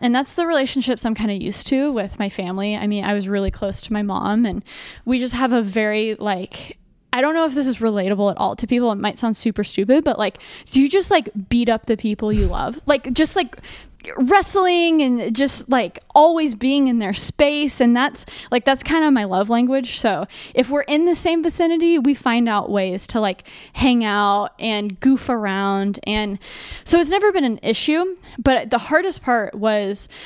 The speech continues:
when we were doing long distance the first six months. He was in L A, I was in New York. And when you're used to that type of love by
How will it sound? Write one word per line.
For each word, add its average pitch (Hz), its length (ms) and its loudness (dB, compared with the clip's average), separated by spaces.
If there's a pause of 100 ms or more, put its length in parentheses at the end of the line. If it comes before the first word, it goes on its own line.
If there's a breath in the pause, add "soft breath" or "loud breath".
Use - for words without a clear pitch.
(200 loud breath)
when 240 160 2
we 233 100 2
were 226 100 2
doing 214 260 -2
long 196 220 0
distance 214 500 0
the 214 80 2
first - 280 -2
six - 220 -6
months. 196 240 -2
He 254 100 4
was 247 160 2
in 220 100 0
L 190 160 -2
A, 190 120 -2
I 190 160 0
was 185 180 -4
in - 80 -6
New 90 100 -6
York. 240 500 0 (440 loud breath)
And 233 460 0 (180)
when 262 200 2
you're 269 100 2
used 247 500 -2
to 220 580 0 (500)
that 208 360 2
type 208 360 -2
of 196 640 -2
love 220 580 0
by 185 240 2